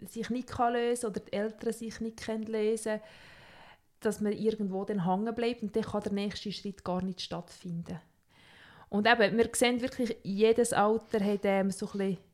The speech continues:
seine Entwicklungsaufgaben und wenn es uns nicht gelingt, in die, äh, in die nächste Phase zu gehen oder die Herausforderungen von diesen Phasen, äh, zu meistern, dann bleiben wir wirklich in der Entwicklung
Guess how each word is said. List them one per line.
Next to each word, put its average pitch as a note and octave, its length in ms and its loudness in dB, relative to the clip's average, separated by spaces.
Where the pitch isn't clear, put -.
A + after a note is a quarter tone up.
seine G3+ 400 0
Entwicklungsaufgaben A3 1500 -4
und G#3 220 -2
wenn A3 260 4
es A3+ 100 -2
uns G#3+ 280 4
nicht B3+ 240 0
gelingt, B3 460 0
in G#3 180 -6
die, G#3+ 180 2
äh, F#3+ 460 2
in G3 140 -8
die G3 140 -2
nächste F#3+ 680 -2
Phase F#3+ 380 -2
zu - 100 -12
gehen G3 100 0
oder G#3+ 220 2
die G3 100 4
Herausforderungen G#3+ 840 2
von G3+ 120 -4
diesen F#3+ 380 0
Phasen, F#3+ 480 0
äh, F3+ 160 -2
zu - 160 -2
meistern, G3 560 0
dann F3+ 100 -6
bleiben F3+ 340 0
wir F3 120 -2
wirklich - 260 -8
in F3+ 80 0
der F3 120 -4
Entwicklung - 520 -8